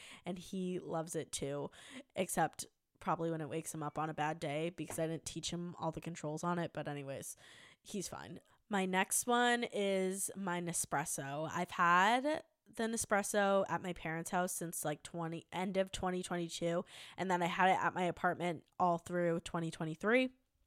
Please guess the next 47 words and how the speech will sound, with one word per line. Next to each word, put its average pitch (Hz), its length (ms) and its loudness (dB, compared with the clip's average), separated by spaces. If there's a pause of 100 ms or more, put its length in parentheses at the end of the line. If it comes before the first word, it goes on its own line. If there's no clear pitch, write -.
(560)
It's 214 160 2
amazing. 143 580 2 (420)
I 185 180 8
save 294 480 2
so - 220 0
much 196 220 -2
money 175 300 0
on 165 160 -4
coffee. 165 340 2
I 156 100 0
make 170 200 -4
my 202 100 -2
coffee 226 400 2
at 175 140 4
home, 180 380 -4
I 165 180 0
would 170 140 -2
say, 170 440 2 (920)
five - 1000 6
out 196 120 6
of 185 80 6
the 180 40 0
seven 170 280 0
days 165 220 0
out 151 120 0
of 147 60 -2
the 143 60 -4
week. 123 300 -10 (400)
I 175 120 6
would 170 100 4
say 208 160 8
I 202 40 6
only 202 200 2
get - 140 -2
coffee 175 360 4
out 165 120 4
about 170 240 0
twice, 170 600 0
and 202 160 -2
it's 202 120 -2
just 277 160 -2
because 311 220 0
it's 320 200 -2
so 226 340 4
good 233 200 2
at 185 180 6
home. 214 340 0